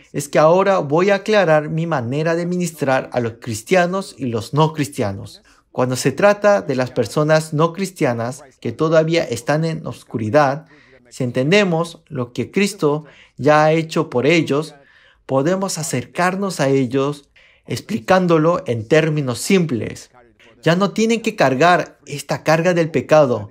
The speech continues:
porque alguien más ya ha cargado por ellos. Somos libres. Los que el Señor liberó son realmente libres. Todo libre. Así es. Así que este es el énfasis del pastor Park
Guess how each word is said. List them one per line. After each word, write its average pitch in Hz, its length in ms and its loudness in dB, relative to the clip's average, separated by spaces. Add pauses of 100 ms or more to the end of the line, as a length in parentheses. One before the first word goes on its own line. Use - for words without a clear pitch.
(160)
porque 123 260 -2
alguien 180 420 2
más 175 440 0 (140)
ya 127 540 0
ha 123 240 -2
cargado 120 460 -2
por 113 160 -6
ellos. 104 460 -8 (1000)
Somos 170 420 0
libres. 156 580 0 (240)
Los 131 240 -4
que 135 120 0
el 131 120 2
Señor 156 640 2
liberó 147 720 2 (320)
son 175 260 -2
realmente 165 480 0
libres. 120 540 2 (340)
Todo 220 280 6
libre. 117 680 -2
Así 156 460 0
es. 110 320 -2 (200)
Así 165 360 -4
que 156 240 -2
este 185 240 -2
es 208 120 -4
el 127 100 2
énfasis 143 720 -2
del 117 180 -4
pastor 113 500 -2
Park 131 440 0